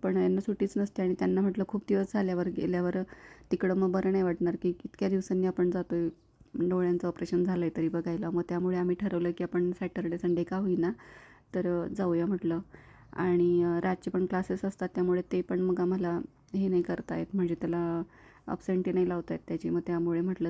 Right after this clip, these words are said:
चला आपण आता शनिवारी जाऊया आणि रविवारी रिटर्न येऊया, कारण सोमवारी त्याचा क्लास होता. तर त्यामुळे मग आता निघालो आहे, प्रवासाला लागलो आहे. आणि इकडे बघा, इकडे ॲक्सिडेंट झालेला होता ट्रकचा, तोही तुम्हाला दाखवला, उलटाच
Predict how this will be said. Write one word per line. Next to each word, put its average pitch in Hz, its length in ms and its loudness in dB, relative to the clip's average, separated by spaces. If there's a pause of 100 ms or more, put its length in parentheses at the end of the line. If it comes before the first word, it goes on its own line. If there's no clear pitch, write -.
चला 170 180 -4
आपण 170 200 -2
आता 170 220 -4
शनिवारी 170 420 0
जाऊया 175 380 -2
आणि 170 320 -2
रविवारी 175 300 -4
रिटर्न 180 300 -2
येऊया, 160 260 0 (640)
कारण 170 180 0
सोमवारी 175 420 0
त्याचा 185 280 -6
क्लास 185 340 -4
होता. 180 260 -6 (800)
तर 170 160 -2 (100)
त्यामुळे 175 260 2
मग 170 80 0
आता 170 160 -2
निघालो 180 320 0
आहे, 185 80 -2
प्रवासाला 180 460 -4
लागलो 180 320 -4
आहे. 180 180 -4 (1300)
आणि 196 200 -2
इकडे 185 200 -2
बघा, 185 160 -2
इकडे 185 240 -2
ॲक्सिडेंट 180 400 0
झालेला 180 260 2
होता 170 180 0
ट्रकचा, 170 480 -4
तोही 180 240 0
तुम्हाला 214 320 2
दाखवला, 175 520 -2
उलटाच 180 380 -2